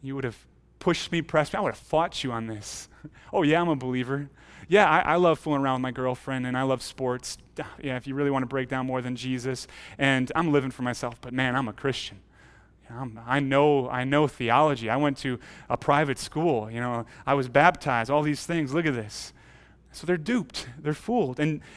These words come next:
and, and we want God to change their hearts. We want them here. We don't want them as members in the church, but we want them here.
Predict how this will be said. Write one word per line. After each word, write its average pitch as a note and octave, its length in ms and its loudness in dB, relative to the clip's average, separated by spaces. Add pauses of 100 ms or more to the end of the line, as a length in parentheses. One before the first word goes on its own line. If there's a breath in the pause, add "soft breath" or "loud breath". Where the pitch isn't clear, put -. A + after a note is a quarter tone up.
(140 loud breath)
and, D#3+ 280 2
and E3+ 160 0
we F#3+ 80 2
want G3 340 -4
God F3 200 -6
to F3 80 -8
change E3 320 -6
their C3+ 140 -10
hearts. - 500 -12 (240 soft breath)
We F3 100 2
want F#3 280 8
them D#3+ 100 0
here. C#3 60 2
We D3 100 6
don't G3+ 140 8
want G#3+ 180 8
them G#3 140 6
as D#3+ 120 4
members G#3+ 360 8
in A3+ 80 6
the A3+ 80 8
church, A3+ 320 6
but G3+ 80 10
we G3 100 8
want F3+ 240 6
them F3 160 0
here. C#3+ 300 2